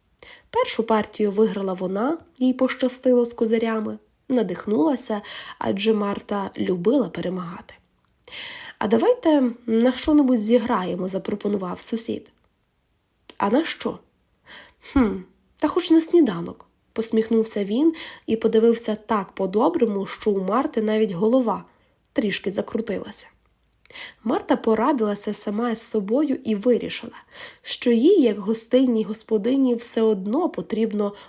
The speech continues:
гостя пригостити сніданком. Не перетрудиться, якщо в мультиварку ще пару ложок крупи кине та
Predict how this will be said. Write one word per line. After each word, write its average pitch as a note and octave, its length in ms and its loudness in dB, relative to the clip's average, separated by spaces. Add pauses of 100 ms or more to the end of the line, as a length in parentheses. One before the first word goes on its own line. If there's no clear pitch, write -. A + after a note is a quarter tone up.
гостя G3 640 -2
пригостити G#3+ 640 0
сніданком. A3 640 -2 (640)
Не G4+ 120 4
перетрудиться, A3 800 2 (300)
якщо A3 360 2
в A3 80 2
мультиварку A3+ 920 0
ще - 500 2
пару G3 240 -2
ложок G3+ 380 0
крупи A3 400 0
кине C4+ 380 2
та F#3 320 -6